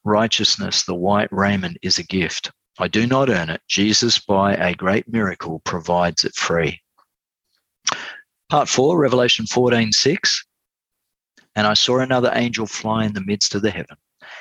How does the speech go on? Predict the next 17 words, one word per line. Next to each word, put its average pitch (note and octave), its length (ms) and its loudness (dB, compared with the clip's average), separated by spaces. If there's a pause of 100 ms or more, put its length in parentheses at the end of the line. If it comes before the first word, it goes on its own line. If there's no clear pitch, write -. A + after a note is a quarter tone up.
(160)
having B2 340 2
the A2 160 4
everlasting B2 520 2
gospel F#2+ 380 0
to F#2 80 -4
preach A2+ 360 2
unto B2 240 -2
them E2+ 320 0
that F2+ 180 -2
dwell G2 300 0
on G2+ 140 0
the F#2+ 160 -2
earth, D#2+ 200 -4
and E2+ 140 -8
to F#2 100 0
every F#2 320 0
nation F#2+ 460 0